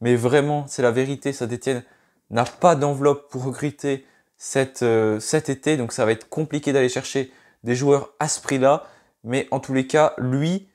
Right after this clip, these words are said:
c'est le joueur le plus évoqué durant ce mercato. On va tout de suite passer aux pistes de latéral droit. Donc,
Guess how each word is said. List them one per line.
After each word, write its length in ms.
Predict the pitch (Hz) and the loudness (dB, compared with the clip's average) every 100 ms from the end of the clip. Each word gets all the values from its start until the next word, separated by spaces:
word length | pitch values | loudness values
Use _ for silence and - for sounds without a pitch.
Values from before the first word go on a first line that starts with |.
| _ _ | _ _
c'est 180 | - 135 | -2 2
le 140 | 139 | 2
joueur 340 | 139 151 160 | 4 4 4
le 180 | 127 127 | 0 -2
plus 300 | - 185 160 | -2 -2 2
évoqué 500 | 156 143 143 160 165 - _ _ | 2 2 0 -2 -2 -6 _ _
durant 240 | 127 151 156 | -4 0 0
ce 160 | - | -2
mercato. 580 | 160 - 139 - 165 196 _ _ _ - | -4 -2 -2 2 0 0 _ _ _ -2
On 80 | |
va 100 | 139 | 0
tout 140 | 156 170 | 0 -2
de 60 | |
suite 360 | - 170 - - _ _ | -4 -6 -6 -20 _ _
passer 320 | 147 - 143 | -6 -2 -2
aux 100 | 143 | -2
pistes 460 | 139 151 - - - - | -2 -4 -4 -6 -20 -12
de 160 | 110 139 | 0 4
latéral 460 | 151 151 139 131 | 4 2 2 2
droit. 340 | 123 131 143 - - _ _ _ | 2 2 2 -2 -20 _ _ _
Donc, 320 | 131 147 - | 0 0 0